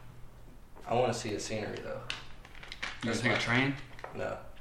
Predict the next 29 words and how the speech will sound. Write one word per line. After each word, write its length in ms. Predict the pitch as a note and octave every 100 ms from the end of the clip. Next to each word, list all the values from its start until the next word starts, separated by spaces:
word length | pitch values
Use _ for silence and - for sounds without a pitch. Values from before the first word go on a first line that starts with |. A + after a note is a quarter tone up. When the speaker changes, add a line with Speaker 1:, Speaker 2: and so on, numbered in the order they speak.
| - - - - - A#2+ -
Speaker 2:
Train's 280 | A#2+ B2
the 60 | A#2
best 200 | A2 -
scenery 220 | A2 G#2
you 60 | G#2
get, 160 | A#2+
man. 160 | G#2+ G#2
Me 100 | A2+
and 80 | A2
Cameron 260 | A#2 A#2+ A#2+
went 200 | B2 A#2+ - B2+
on 80 | A2+
the 60 | A#2
train 180 | B2 A#2+
to 60 |
California, 640 | A#2+ A#2+ A#2+ B2+ C3 C3+ - - - -
spent 280 | A2+ G2+ -
a 40 |
couple 200 | - A#2+
days 160 | A#2+ A#2
homeless, 340 | B2 B2+ C3
came 200 | - A2 G#2
back, 220 | A#2 -
party. 240 | G2 F2+ - - -
Speaker 1:
Wait, 520 | - G2 G2+ C#3 G#2+ F#2
what? 240 | G#2+ D3+
Speaker 2:
You 340 | A3+ - - -
never 60 |
Speaker 1:
Homeless? 300 | - D3 G#3+